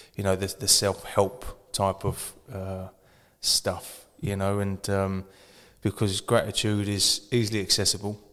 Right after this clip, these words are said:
you know, you don't have to pay for it necessarily. I mean, there's a cost that comes to it, you know, in regards to maybe, you know, yeah, what you do in your life and, you know, in order to tap into it,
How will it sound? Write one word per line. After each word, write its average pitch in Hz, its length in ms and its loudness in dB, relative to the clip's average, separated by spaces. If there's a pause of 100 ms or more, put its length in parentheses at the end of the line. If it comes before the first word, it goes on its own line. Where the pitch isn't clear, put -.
(320)
you 104 120 0
know, 95 80 0
you 95 80 -2
don't 110 180 -2
have 101 100 -6
to - 60 -12
pay - 220 -2
for 101 200 -6
it - 240 -8
necessarily. 101 680 -4
I 104 60 -6
mean, 104 140 2
there's 101 100 2
a 95 60 2
cost - 380 4
that 98 120 -8
comes 98 300 0
to 113 200 4
it, 143 220 4
you 104 80 -8
know, 101 140 2
in 98 80 -2
regards 98 380 0
to 104 100 -8
maybe, 98 460 -4 (640)
you - 60 -2
know, 95 140 -4 (140)
yeah, 98 160 -8 (260)
what 107 200 -4
you 98 120 -4
do 101 200 0
in 98 100 0
your 95 120 0
life 95 440 -2
and, 95 360 -4
you 98 80 -8
know, 95 120 -6
in 98 100 -4
order 101 180 -6
to 95 140 -10
tap - 320 -6
into 98 300 -4
it, 101 200 -6